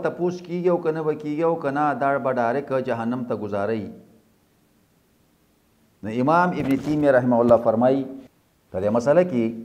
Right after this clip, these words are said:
د متأخرینو علماو چې هغه محققین دي، په هغې کې د امام احمد رحمه الله کوم چې هم مسلک دي، د هغوی اختلاف دی.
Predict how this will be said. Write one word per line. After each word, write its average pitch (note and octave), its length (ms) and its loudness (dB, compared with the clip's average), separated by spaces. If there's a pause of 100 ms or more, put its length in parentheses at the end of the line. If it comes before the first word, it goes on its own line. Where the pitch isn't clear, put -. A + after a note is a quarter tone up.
(640)
د B2+ 140 4
متأخرینو E3 680 4 (120)
علماو C#3+ 440 8 (680)
چې A2+ 100 6
هغه C3+ 240 8 (380)
محققین A#2 680 0
دي، G#2 160 0 (520)
په A#2 140 4
هغې E3+ 200 4 (100)
کې D#3+ 140 0 (440)
د - 20 2 (140)
امام D#3+ 240 4 (140)
احمد C#3+ 220 4 (100)
رحمه B2 320 6
الله C3 340 8 (680)
کوم C3+ 180 4
چې C#3 60 2 (100)
هم C3 160 2
مسلک C#3 340 4 (140)
دي، G#2+ 100 0 (500)
د - 20 -4 (100)
هغوی C3+ 220 0 (120)
اختلاف A2+ 420 4 (120)
دی. F2 100 -4